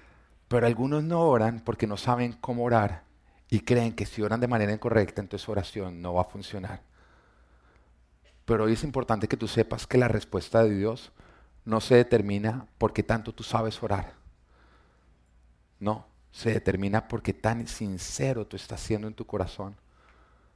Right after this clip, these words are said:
lo cual desata por su fidelidad y su misericordia hacia nosotros bendición.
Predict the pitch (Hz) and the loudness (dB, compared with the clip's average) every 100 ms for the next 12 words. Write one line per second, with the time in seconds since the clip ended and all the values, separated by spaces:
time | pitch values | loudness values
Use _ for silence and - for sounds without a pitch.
0 | _ _ _ _ _ - 110 - 117 104 | _ _ _ _ _ 0 0 4 4 4
1 | 117 - 151 - 107 117 - _ _ - | 0 2 2 2 -2 -2 -10 _ _ -2
2 | 113 - - 151 147 127 110 104 104 101 | -2 -2 -6 -2 4 4 6 6 4 2
3 | 127 123 - 135 120 120 98 98 101 - | -4 -4 -2 -2 -2 -2 -2 0 -2 -6
4 | _ _ - - 101 - 107 95 98 107 | _ _ -20 -6 -4 0 -2 -2 -6 -2
5 | 107 113 - - 101 | 0 0 -2 -6 -8